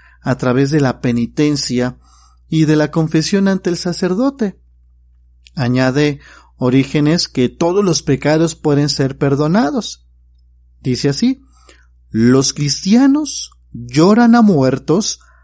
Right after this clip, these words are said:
a los que se han entregado a la intemperancia o han cometido cualquier otro pecado,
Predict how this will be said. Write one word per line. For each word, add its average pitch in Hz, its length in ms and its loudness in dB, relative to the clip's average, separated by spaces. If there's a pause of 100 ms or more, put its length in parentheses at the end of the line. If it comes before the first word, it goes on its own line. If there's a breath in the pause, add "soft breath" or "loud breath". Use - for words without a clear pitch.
(100)
a 110 160 -2
los 107 260 -2
que 107 160 -4
se - 220 -4
han 156 160 4
entregado 185 760 2
a 185 60 2
la 175 160 -2
intemperancia 160 1400 0 (500 soft breath)
o 107 180 0
han 139 180 2
cometido 196 640 2
cualquier 190 400 0
otro 135 280 0
pecado, 135 600 -4